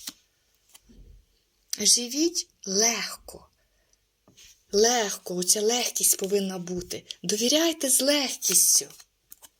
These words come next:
Будьте терпимими. Будьте терпимими в парі. Подивіться, яке цікаве послання. Боротися.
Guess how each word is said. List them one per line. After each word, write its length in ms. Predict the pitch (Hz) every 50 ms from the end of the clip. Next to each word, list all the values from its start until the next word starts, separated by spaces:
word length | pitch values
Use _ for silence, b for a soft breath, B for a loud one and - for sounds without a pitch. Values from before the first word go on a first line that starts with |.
| _ _ _ _ _ _ _ _ _ _ _ _ _ _ _ _ _ _ _ _ _ _ _ _ _ _ _ _
Будьте 300 | 190 185 220 214 - 240
терпимими. 920 | 233 - 240 226 - - - 294 302 302 254 233 208 196 175 151 - - - _ _ _ _ _ _
Будьте 480 | - 160 - 214 254 277 269 - - 185
терпимими 840 | 180 185 196 190 - - - 220 226 233 220 214 196 185 175 170
в 160 | 170 - -
парі. 540 | - - 202 196 190 190 185 165 156 143 - - -
Подивіться, 540 | - - 180 - 202 214 240 226 - - 165
яке 260 | 165 175 175 - 190
цікаве 420 | 185 - - - - 202 196 196 185
послання. 800 | 185 196 196 - - 214 214 208 202 180 165 147 147 147 - - _ B B B B B B B B B B B B B B B B _
Боротися. 840 | - 160 175 180 180 208 254 302 302 - 202 185 - - 165 156